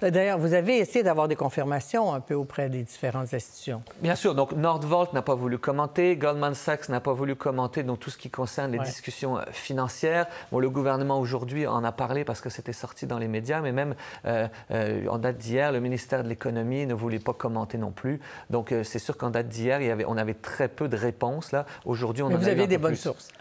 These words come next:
Speaker 2: <laughs> Ben, oui, oui, on est persuadé qu'on a des très bonnes
Speaker 1: En tout cas,
Speaker 2: sources.
Speaker 1: ça, ça a fait évoluer le dossier aujourd'hui parce que les partis d'opposition ont accusé le gouvernement de jouer, au fond, avec l'argent public.
Speaker 2: Ben, il y a de l'inquiétude parce qu'on voit que Nordvolt est en difficulté, euh, qu'il y a,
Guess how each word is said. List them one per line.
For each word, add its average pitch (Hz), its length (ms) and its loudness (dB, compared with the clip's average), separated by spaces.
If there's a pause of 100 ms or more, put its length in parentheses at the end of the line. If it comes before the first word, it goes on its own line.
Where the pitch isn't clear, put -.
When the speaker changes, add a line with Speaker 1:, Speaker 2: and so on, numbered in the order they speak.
(240)
Speaker 2:
<laughs> - 360 0
Ben, 165 140 6 (240)
oui, 196 160 4
oui, 202 140 6
on 170 120 4
est 151 80 2
persuadé 147 420 2
qu'on 143 140 2
a 139 80 2
des 127 120 4
très - 160 2
bonnes 120 120 2
Speaker 1:
En 180 80 4
tout - 80 -4
cas, 180 100 6
Speaker 2:
sources. - 140 -2
Speaker 1:
ça, 202 60 4
ça 185 140 4
a 175 40 4
fait 220 160 4
évoluer 190 340 4
le 196 60 2
dossier 180 300 4
aujourd'hui 180 540 4 (300)
parce - 160 0
que - 80 2
les 175 120 4
partis 190 280 0
d'opposition 196 460 2
ont 196 40 2
accusé 180 320 0
le 170 60 0
gouvernement 156 460 2
de 151 160 0
jouer, 180 320 0
au 214 80 -2
fond, 160 240 -2
avec 143 220 -4
l'argent 127 280 -2
public. 127 540 -10 (260)
Speaker 2:
Ben, 143 60 4
il 190 80 2
y - 20 4
a 208 60 2
de 190 80 0
l'inquiétude 196 540 0
parce 147 160 -2
qu'on 160 180 0
voit 170 180 2
que 202 80 -8
Nordvolt 147 460 0
est 135 120 -2
en 131 80 2
difficulté, 196 880 -2
euh, 127 40 0
qu'il 127 240 2
y 127 100 2
a, 127 120 4